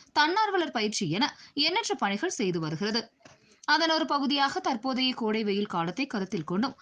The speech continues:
மக்கள் பெருக்கம், சுற்றுச்சூழல் மாசடைந்து வரும் நவீன காலத்தை கருத்தில் கொண்டும், தனது சேவையின் ஒரு கட்டமாக நிறுவன கலை இயக்குனர் சிங்கராஜ் அவர்கள் நீலகிரி மாவட்டம் கோத்தகிரி கடசோலை ஊராட்சி ஒன்றிய நடுநிலைப் பள்ளியில் பயிலும்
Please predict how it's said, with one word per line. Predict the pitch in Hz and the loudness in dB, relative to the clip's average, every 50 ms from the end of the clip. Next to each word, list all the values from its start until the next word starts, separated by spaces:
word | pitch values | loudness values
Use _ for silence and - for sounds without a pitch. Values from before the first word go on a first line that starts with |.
| - - - - - | -20 -20 -10 -2 2
மக்கள் | 254 269 285 - - 427 403 | 2 2 2 2 0 -2 0
பெருக்கம், | - 247 202 202 - - 226 233 | 0 0 -2 -2 0 0 0 0
சுற்றுச்சூழல் | 233 - - 254 233 349 339 370 339 330 311 262 | 0 0 -2 -2 -2 -2 -2 0 0 2 2 2
மாசடைந்து | 196 180 190 - 214 208 214 208 202 | 2 2 0 -2 -2 0 0 0 0
வரும் | 196 196 202 208 196 185 | 0 0 0 0 0 0
நவீன | 175 180 247 330 339 285 | 0 0 0 0 0 -2
காலத்தை | - 208 190 185 185 180 - 202 | -2 0 0 0 0 -2 -4 -4
கருத்தில் | - - 165 170 165 208 160 147 - | -2 -2 -4 -4 -4 -4 -6 -4 -2
கொண்டும், | 175 208 254 - - - - - - _ | 0 0 0 0 -4 -10 -20 -20 -20 _
தனது | _ 330 320 320 320 302 330 | _ 2 2 2 2 0 0
சேவையின் | - - 330 330 370 392 427 381 403 381 294 190 | 0 0 0 0 2 0 0 0 0 0 0 0
ஒரு | 175 170 - | 0 -2 -4
கட்டமாக | 170 165 - 190 202 196 202 208 - 339 370 _ _ - - - _ | -6 -4 0 0 2 2 2 0 -2 -4 -4 _ _ -20 -20 -6 _
நிறுவன | 262 262 302 349 392 415 440 415 415 403 | 2 2 4 4 2 2 2 2 0 0
கலை | 403 269 208 202 196 170 | 0 0 0 0 0 0
இயக்குனர் | 156 165 170 - 233 233 247 294 359 - _ _ _ - - - | 0 0 0 2 2 4 4 2 0 -4 _ _ _ -20 -2 0
சிங்கராஜ் | 330 330 359 403 392 381 370 302 240 | 0 2 4 4 4 4 2 2 0
அவர்கள் | 165 - 175 208 - 320 226 - - - - - _ _ | -2 -2 -2 -2 -2 -4 -4 -4 -12 -20 -20 -20 _ _
நீலகிரி | 294 311 370 403 453 381 - 403 415 | 2 2 4 2 2 0 0 -2 0
மாவட்டம் | 359 269 240 240 233 240 226 262 262 240 | 2 4 4 2 2 0 0 0 0 2
கோத்தகிரி | 226 220 220 214 247 247 254 247 247 | 0 -2 -2 0 0 0 0 0 0
கடசோலை | 233 214 185 202 208 - 269 262 262 269 | -2 -2 -4 -4 -2 -2 -2 -2 0 0
ஊராட்சி | 254 202 196 202 208 214 214 247 | 0 0 0 0 -2 -2 -2 -2
ஒன்றிய | 220 190 185 185 180 202 220 214 | 0 0 0 0 0 0 0 2
நடுநிலைப் | 202 175 165 196 214 208 190 160 151 - | 0 0 0 0 0 2 0 -2 -2 -2
பள்ளியில் | 156 160 180 196 220 226 214 | -2 -2 0 0 -2 -2 -2
பயிலும் | 185 160 175 208 254 302 | -2 -2 0 0 0 -2